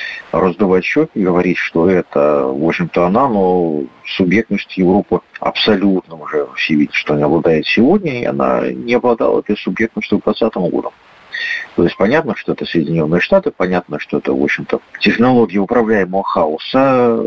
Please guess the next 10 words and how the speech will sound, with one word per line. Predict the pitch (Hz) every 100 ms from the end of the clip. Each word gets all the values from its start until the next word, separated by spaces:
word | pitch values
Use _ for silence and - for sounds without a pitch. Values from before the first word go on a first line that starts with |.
| 90 87 90
сама | 92 92 85
концепция | 95 90 90 - 78
цветных | - 87 85 90
революций, | 87 87 78 - - -
это | - 71 - 82 - - - _ -
неотроцкизм. | 95 110 90 - 101 - 78 73 135 - _ - - - -
То | -
есть | 110
переосмыслен, | - - 117 - - 98 -
троцкизм | 110 110 - 101 82